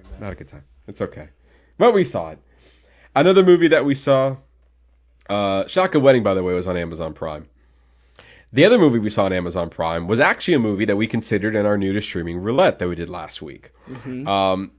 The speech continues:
Speaker 2: and it was a movie called Somebody I Used to Know,
Speaker 1: Mm.
Speaker 2: starring Alison Brie, and it, it was the directorial debut of Dave Franco. Uh, and I will say,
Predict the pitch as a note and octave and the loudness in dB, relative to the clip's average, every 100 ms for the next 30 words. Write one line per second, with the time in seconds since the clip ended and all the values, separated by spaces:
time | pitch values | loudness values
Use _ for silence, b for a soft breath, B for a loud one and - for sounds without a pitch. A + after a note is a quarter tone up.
0 | - A2 A2+ A2 A2 A#2+ B2+ A#2 A2+ A2 | -8 -4 -2 -2 -4 -4 -2 2 2 0
1 | - A#2+ B2 B2 A#2 G#2+ G#2+ - - C3+ | 0 0 2 2 0 0 -4 -6 -2 0
2 | D#3 - _ _ C#3 D3+ C#3 G#2+ - - | -2 -4 _ _ -18 -16 -16 -18 -6 2
3 | A2+ G#2+ G#2+ A2 G#2+ G#2 G2 G2 F2+ G2 | 4 4 2 -2 0 0 0 -6 -6 -2
4 | C#3+ D#3+ E3+ F3 b b - G#2 G2 G3 | 0 0 -2 -10 b b -8 -2 0 0
5 | G2 - G2+ F#2+ F#2 G#2+ G2+ G#2 F#2 - | -4 -2 0 0 0 -4 -2 -2 -4 -8
6 | F2 G#2 A2 A2 A2+ G#2 F2+ G2+ G2+ F2+ | -4 0 0 0 -2 -2 -2 -4 -4 -4
7 | E2 F#2 F2 - F2+ A2 A#2 C#3+ F#3+ E3+ | -6 -6 -6 -8 -8 -6 -2 -4 -4 -12
8 | b b b b - G#2+ G#2+ A2 A#2 B2+ | b b b b -6 -2 0 -2 -2 0
9 | E3+ E3 A#3 A#3 G#3+ F#3 C3+ | 2 2 0 0 0 0 -2